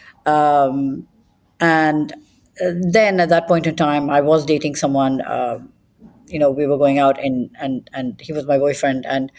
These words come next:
he got an amazing job opportunity in India,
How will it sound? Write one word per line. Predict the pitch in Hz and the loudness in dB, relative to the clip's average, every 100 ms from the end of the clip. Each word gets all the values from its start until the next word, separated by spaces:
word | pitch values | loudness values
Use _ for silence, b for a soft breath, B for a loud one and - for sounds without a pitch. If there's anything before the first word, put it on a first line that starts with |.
| B B B B | B B B B
he | - 277 | 0 2
got | 226 190 | 4 2
an | |
amazing | 165 160 160 151 139 | 2 2 0 -2 2
job | 156 147 | 2 4
opportunity | 143 147 - 139 135 139 123 | 2 0 -2 -2 0 -2 -2
in | - 139 | -2 0
India, | 135 127 95 - | 0 -2 -4 -8